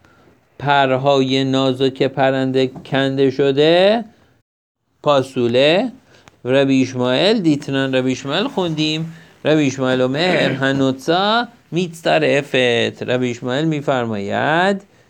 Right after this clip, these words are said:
که بله، می‌خوای مخشبای پیگول تو داشته باشی، یک کزعیت باسار، اگه خارج از زمان می‌خوای بخوری، قربانی رو پیگول می‌کنه،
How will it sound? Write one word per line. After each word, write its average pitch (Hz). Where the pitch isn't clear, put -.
که 139
بله، 120
می‌خوای 127
مخشبای 139
پیگول 156
تو 160
داشته 143
باشی، 135
یک 160
کزعیت 135
باسار، 123
اگه 139
خارج 135
از 131
زمان 131
می‌خوای 123
بخوری، 123
قربانی 123
رو 131
پیگول 131
می‌کنه، 147